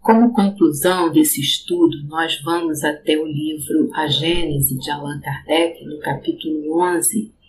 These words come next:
item dezessete, que diz o seguinte: que o perispírito é um envoltório fluídico que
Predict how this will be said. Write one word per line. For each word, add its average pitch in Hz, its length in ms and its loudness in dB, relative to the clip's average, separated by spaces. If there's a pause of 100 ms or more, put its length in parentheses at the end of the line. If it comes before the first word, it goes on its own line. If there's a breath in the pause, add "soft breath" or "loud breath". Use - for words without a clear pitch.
(180)
item 165 480 2
dezessete, 165 1000 0 (720 loud breath)
que - 220 -4
diz 180 260 -2
o 190 80 -8
seguinte: 139 800 -2
que - 140 0
o - 240 -6
perispírito 175 1080 2 (460)
é 160 180 2
um 185 220 -4
envoltório 147 920 0
fluídico 160 800 -2 (800)
que 233 400 4